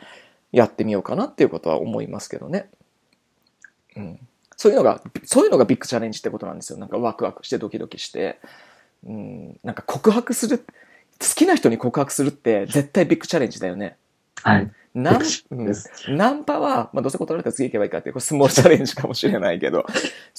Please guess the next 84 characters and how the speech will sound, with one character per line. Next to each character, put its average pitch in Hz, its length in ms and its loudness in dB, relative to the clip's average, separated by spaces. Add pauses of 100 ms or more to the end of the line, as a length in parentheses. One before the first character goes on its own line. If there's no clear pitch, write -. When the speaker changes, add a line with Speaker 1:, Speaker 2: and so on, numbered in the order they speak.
(160)
Speaker 1:
き 294 140 2
な 294 120 6
人 - 220 -2
に 107 100 -2
告 120 220 -2
白 120 120 0
す 120 80 -2
る - 40 -6
っ - 40 -16
て - 60 -20
完 196 320 -2
全 180 200 2
に 160 60 -2
ビ - 120 2
ッ - 40 -2
グ - 60 -16
チ 131 100 2
ャ 104 40 4
レ 101 60 0
ン 92 40 -6
ジ - 80 -14
だ 87 80 -8
よ 76 80 -8
ね。 101 320 -6 (400)
Speaker 2:
は 98 160 -4
い。 85 120 -8 (100)
Speaker 1:
め 156 200 2
っ 220 80 -4
ち - 140 -2
ゃ 196 40 2
ド 196 100 2
キ 180 80 -6
ド 170 60 0
キ - 80 -8
す 113 100 -2
る 110 80 0
じ 104 80 -6
ゃ - 20 -6
な 98 100 -6
い 92 60 -8
で - 80 -10
す - 100 -8
か。 - 280 -8 (320)
Speaker 2:
は 92 100 -12
い。 101 220 -12
Speaker 1:
で、 139 80 4
バ 165 220 4
ク - 100 2
バ 117 100 6
ク - 100 -6
す - 140 -4
る 92 120 -6
し、 156 500 2 (540)
も 127 240 0
う - 40 -2
頭 120 300 0
か 104 80 0
ら 104 80 0
離 107 200 -4
れ 101 60 -6
な 98 140 -8
い 95 80 -12
し、 175 480 -2 (560)
で、 131 120 2
や 117 160 0
っ 117 60 -8 (100)
た 175 140 0
ら 175 360 -2 (180)
す - 300 2
ご 135 120 4
い 175 80 4
学 120 260 2
び 117 120 2
が 107 180 0
あ-、 - 120 -2
あ 117 80 2
り 113 100 0
ま 107 100 -6
す - 120 -10
よ 107 120 -6
ね。 202 120 -6
そ 165 120 0
れ 117 80 2
は 170 180 -2